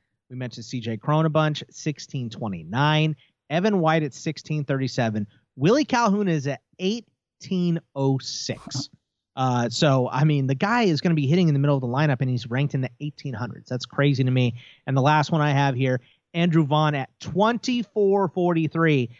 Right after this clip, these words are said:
because if you, if you go and put in, and I think this is the normal setting, so you don't have to change it. If you have the minor league guys available in your league, which is the normal setting, like I just mentioned,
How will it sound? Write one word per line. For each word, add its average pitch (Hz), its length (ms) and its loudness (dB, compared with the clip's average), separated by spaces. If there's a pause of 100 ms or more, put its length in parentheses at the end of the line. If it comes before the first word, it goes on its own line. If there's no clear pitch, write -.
(180)
because 160 380 2
if 156 180 2
you, 220 420 4 (320)
if 170 200 -2
you 269 160 4
go 202 600 4
and 147 440 0
put 196 280 0
in, 160 300 -2
and 156 140 -4
I 151 80 -2
think 220 240 -8
this 165 180 -4
is 147 120 -4
the 151 100 -2
normal 139 320 0
setting, 147 320 -2
so 131 100 -6
you 117 100 -2
don't 127 220 -2
have 127 280 -4
to 95 60 -14
change 165 440 0
it. 214 160 0 (400)
If 160 200 0
you 226 200 6
have 175 380 2
the 160 80 2
minor 156 300 2
league 156 260 -4
guys 135 440 -4
available 147 760 -4
in 147 180 -4
your 147 200 2
league, 131 340 0 (100)
which - 200 -16
is 104 200 -10 (120)
the 107 160 -6
normal 131 340 4
setting, 151 280 2
like 117 180 0
I 113 60 0
just 127 220 0
mentioned, 160 360 0